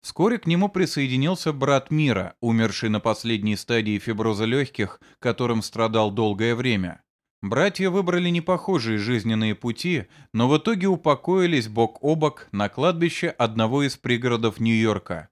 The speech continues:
Рассказанная Дентикой об отце и дяде история объясняет читателю, какую роль сыграла гаитянская диаспора в судьбе её членов, родителей и детей, братьев и сестёр,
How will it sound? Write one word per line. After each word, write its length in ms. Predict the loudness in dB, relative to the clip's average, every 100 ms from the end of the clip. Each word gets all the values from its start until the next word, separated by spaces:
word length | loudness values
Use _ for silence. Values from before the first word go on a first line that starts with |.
| -8
Рассказанная 800 | 0 0 0 0 2 4 4 4
Дентикой 640 | 4 4 2 0 2 2
об 240 | 2 2 4
отце 380 | 2 0 0
и 100 | 0
дяде 400 | 2 2 2 2
история 680 | 0 -2 0 2 2 0 -4 _
объясняет 680 | -4 0 0 0 0 2 0
читателю, 580 | -4 -2 0 0 0 -2
какую 460 | 0 0 2 2 2
роль 200 | 0 -2
сыграла 500 | -4 -2 0 2 0
гаитянская 760 | 0 -2 0 0 -2 -2 -2
диаспора 720 | 0 2 2 0 -2 -6 -6 -8 _ _
в 80 | -6
судьбе 460 | -4 0 2 2
её 100 | 2
членов, 520 | 0 -2 -2 0 -2 -8 _ _ _
родителей 640 | -2 0 2 0 0 0 0
и 40 |
детей, 540 | -2 -4 -2 -2 -2 -8 _ -6
братьев 560 | -2 0 0 0 -4
и 60 | -6
сестёр, 600 | -6 -8 -6 -4 -4